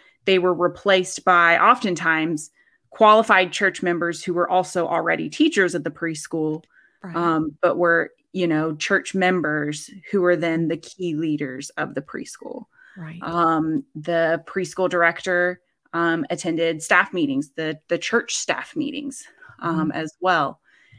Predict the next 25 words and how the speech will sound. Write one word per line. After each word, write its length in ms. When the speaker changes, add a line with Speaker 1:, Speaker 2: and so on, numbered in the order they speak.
Speaker 1:
And 180
so 100
Speaker 2:
Right. 80
Speaker 1:
was 180
in 140
there 240
weekly. 680
Um, 420
as 220
the 80
children's 500
minister, 680
um, 260
I 140
sort 220
of 100
functioned 520
almost 280
as, 120
like, 160
a 40
chaplain 580
to 280
the 80
preschool. 760